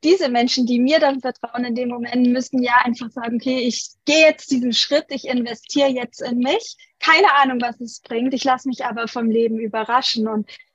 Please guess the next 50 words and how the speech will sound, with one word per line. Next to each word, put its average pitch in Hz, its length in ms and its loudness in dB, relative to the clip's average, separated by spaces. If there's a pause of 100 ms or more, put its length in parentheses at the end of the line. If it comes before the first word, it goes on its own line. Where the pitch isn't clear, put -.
(100)
am 240 180 2
Ende 254 600 6 (720)
würden 262 540 2
sie 285 120 2
wahrscheinlich 277 440 2
das 269 140 -6
gleiche 269 340 2
Gespräch 269 500 0
mit 254 180 -2
mir 294 200 2
führen, 277 320 0
wie 240 80 0
du 262 140 0
gerade 240 340 0
mit 226 80 0
mir 269 160 6
führst 247 440 -2
und 233 160 -4
sagen, 233 300 -2
boah, 226 120 -2
krass, 262 360 0 (320)
es - 100 -8
hat 269 140 0
sich 262 200 -4
alles 294 340 0
gedreht. 247 520 2 (560)
Aber 262 220 4
das 254 160 -4
garantiert 240 640 0
einem 220 180 0
niemand. 208 300 -4
Und 220 80 -4
da 240 100 -2
muss 285 240 -6
man 254 280 -4
sich 254 220 -2
so 247 100 -2
ein 233 80 0
bisschen 233 360 -4
selbst 254 380 0
austricksen 220 720 -4
und 240 180 0
durch 277 180 0
diese 277 280 0
Angst 240 300 2
einfach 240 280 0
mal 226 200 0
durchgehen 233 560 0
und 214 160 -2
machen. 233 500 -2